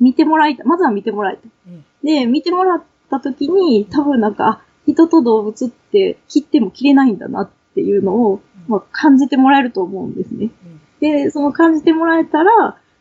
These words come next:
Speaker 1: その人と動物といい関係でずっと暮らしていくにはどうしたらいいかなっていうのを一人一人に考えてもらって、まあ、ちっちゃなことからこう実行していってもらったら何か変わるんじゃないかなと。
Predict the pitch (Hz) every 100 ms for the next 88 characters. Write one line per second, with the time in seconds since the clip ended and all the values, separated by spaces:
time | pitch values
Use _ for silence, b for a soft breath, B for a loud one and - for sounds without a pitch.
0 | - - 226 220 247 240 233 226 208 226
1 | 196 214 208 208 _ 302 294 214 - 226
2 | 233 269 247 240 254 247 247 294 311 208
3 | - - 220 233 208 247 254 - 240 247
4 | 220 180 226 254 320 262 233 202 202 226
5 | 226 - - - - - - 226 247 240
6 | 277 220 190 226 214 220 220 214 190 190
7 | _ 403 277 - _ _ - 311 208 -
8 | - 233 330 233 202 190 - - - -
9 | 175 220 _ 196 196 - 190 - 196 196
10 | 185 - 247 320 330 214 - 233 226 202
11 | - 220 220 226 - - - - 190 196
12 | 202 -